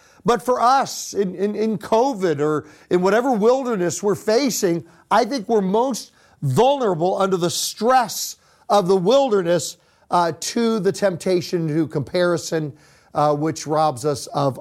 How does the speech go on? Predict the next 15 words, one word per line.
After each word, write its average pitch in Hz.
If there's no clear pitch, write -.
our 131
joy. 113
Uh, 170
let's 208
pick 220
up 208
with 185
the 175
first 202
story 160
of 143
in 185
the 170
wilderness. 165
Uh, 139